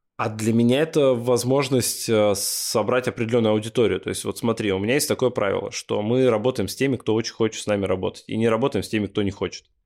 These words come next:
И я еще выбираю, с кем работать, с кем нет. Во-первых, чтоб таких людей стало больше, и мне понять, с кем я хочу работать, с кем нет. И они для себя решили, хотят ли они со мной работать или нет.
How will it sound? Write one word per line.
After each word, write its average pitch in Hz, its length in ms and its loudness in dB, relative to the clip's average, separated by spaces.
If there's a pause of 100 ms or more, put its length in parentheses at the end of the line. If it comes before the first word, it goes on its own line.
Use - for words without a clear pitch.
(200)
И 113 80 -2
я 117 140 4
еще 117 200 0
выбираю, 104 380 2
с - 80 -6
кем 98 160 -2
работать, 101 340 0
с - 60 -8
кем 104 180 -2
нет. 95 280 -4 (280)
Во-первых, 120 300 0
чтоб - 160 -2
таких 123 300 -4
людей 117 200 0
стало 110 280 0
больше, 131 360 0
и 98 40 0
мне 110 160 0
понять, 104 260 -2
с - 60 -8
кем 113 160 -2
я 101 100 0
хочу - 260 -4
работать, 98 300 -2
с - 20 -18
кем 107 180 -2
нет. 104 280 -4
И 101 500 -12
они 117 220 0
для 104 140 -2
себя 107 240 0
решили, 101 280 0
хотят - 380 -4
ли 104 60 0
они 98 100 -4
со 104 140 -6
мной 98 120 -2
работать 95 300 -4
или 113 140 -2
нет. 185 240 -2